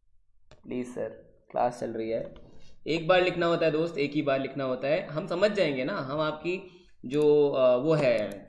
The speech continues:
feeling को बहुत अच्छे से समझ रहे हैं, ऐसा कुछ भी नहीं है कि हम नहीं समझ रहे हैं। ठीक है, चिंता मत कीजिए। अब देखते हैं यहाँ पे दोस्त, हमारा जो overturning moment है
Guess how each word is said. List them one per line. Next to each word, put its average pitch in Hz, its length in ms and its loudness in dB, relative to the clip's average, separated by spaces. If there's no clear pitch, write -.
feeling 165 320 0
को 156 80 -4
बहुत 156 320 0
अच्छे 147 220 -2
से 131 60 -8
समझ 123 240 -4
रहे 117 140 -4
हैं, 113 80 -4
ऐसा 117 140 -8
कुछ 151 300 -12
भी 160 80 0
नहीं 151 100 0
है 135 60 -2
कि 127 60 -4
हम 127 120 -4
नहीं 123 160 -6
समझ 113 280 -8
रहे 110 140 -4
हैं। - 380 -10
ठीक - 160 -12
है, - 360 -10
चिंता 127 260 -6
मत 117 240 -6
कीजिए। 107 460 -12
अब 156 100 0
देखते 175 260 2
हैं 208 80 10
यहाँ 196 140 8
पे 202 100 2
दोस्त, 202 460 2
हमारा 185 320 10
जो 226 120 10
overturning 214 600 10
moment 170 360 6
है 165 360 6